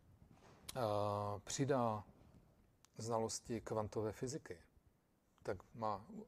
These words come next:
opravdu vyhráno. To budou prostě nesmírně žádaní odborníci. Kvantová fyzika se lidem jeví jako hodně složitá. Je složitá. Já sám jsem si musel pouštět, ehm,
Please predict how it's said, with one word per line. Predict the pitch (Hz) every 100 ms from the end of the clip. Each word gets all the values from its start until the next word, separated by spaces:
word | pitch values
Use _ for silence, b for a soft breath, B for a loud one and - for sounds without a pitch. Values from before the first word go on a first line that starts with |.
| - -
opravdu | 120 110 113
vyhráno. | 104 101 107 104 92 - _ _ _ _ -
To | 110
budou | 110 110
prostě | - 107 -
nesmírně | 104 107 101 117 113 120
žádaní | 104 101 101 98 98 - B B B B
odborníci. | 117 101 117 107 92 - - - B B B B B B B -
Kvantová | 135 135 170 165
fyzika | - 127 139 156
se | - 147 127 120 117
lidem | 117 131 123
jeví | 120 123 123 117 - - -
jako | 220 117 131
hodně | 117 117 123
složitá. | - 120 107 113 - 87 - - - B B B B
Je | 120 123
složitá. | 113 110 98 92 82 95 92 - - B B B B B B B B
Já | 110 107 107
sám | - - 113 113
jsem | 110 - 117 110 107
si | -
musel | 110 104 - 113 110 107 101 107 98
pouštět, | - 113 104 - 117 107 - -
ehm, | 101 95 92 90